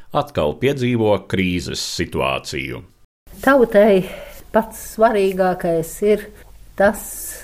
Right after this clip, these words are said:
Speaker 2: vai viņai ir vai nav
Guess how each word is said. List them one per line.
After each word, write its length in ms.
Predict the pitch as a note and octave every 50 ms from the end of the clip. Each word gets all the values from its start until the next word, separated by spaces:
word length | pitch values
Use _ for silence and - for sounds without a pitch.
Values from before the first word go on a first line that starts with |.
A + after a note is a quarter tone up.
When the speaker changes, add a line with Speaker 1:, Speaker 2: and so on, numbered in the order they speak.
| - - - - - -
Speaker 2:
vai 300 | - D#3 E3 F3 F#3+ G3+
viņai 380 | G#3 G#3+ G#3+ G#3 G3+ G3 G3 G3
ir 420 | G3+ G3+ G#3+ G#3+ G#3+ G3+ F3 - - - - - - - -
vai 280 | - E3+ E3 E3 D#3+
nav 420 | E3 F3 F#3 G3+ G#3 G#3+ G#3 G#3+